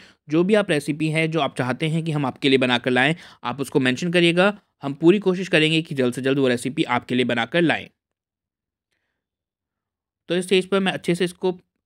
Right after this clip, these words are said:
च-, हिलाते हुए इसको अच्छे से पका लूँगा। कोशिश करूँगा कि जो हमारे प्याज टमाटर हैं, अदरक लहसुन हैं, उनको मैं थोड़ा सा मैश कर लूँ। धीरे धीरे आप देखेंगे आपका सूप का जो ये है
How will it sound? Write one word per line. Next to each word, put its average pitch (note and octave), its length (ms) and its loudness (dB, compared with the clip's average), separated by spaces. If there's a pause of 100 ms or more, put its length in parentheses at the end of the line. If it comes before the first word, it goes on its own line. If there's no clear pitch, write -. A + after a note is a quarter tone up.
(160)
च-, D#3 100 -8
हिलाते C#3 400 0
हुए F3 200 4
इसको E3 160 -2
अच्छे D3+ 160 0
से D#3 120 0
पका D3+ 320 2
लूँगा। F3 320 -2 (840)
कोशिश F3 280 -2
करूँगा F#3+ 380 2
कि G3 160 -2
जो D#3+ 100 0
हमारे D3 160 2
प्याज C#3 260 2
टमाटर D3+ 280 -4
हैं, F#3 360 -6 (120)
अदरक D#3 380 0
लहसुन D3 320 0
हैं, F#3 220 -4 (220)
उनको C#3+ 240 0
मैं D3 100 0
थोड़ा C3+ 200 2
सा G#3+ 200 2 (240)
मैश D3 220 -2
कर B2+ 160 -2
लूँ। A#2+ 180 -4 (1200)
धीरे D3+ 240 4
धीरे F#3 140 2
आप F3+ 120 0
देखेंगे E3 380 -2
आपका D#3+ 300 -2
सूप D3 260 -2
का D#3+ 160 -2
जो D#3 100 -2
ये D#3 120 -2
है F3 180 -4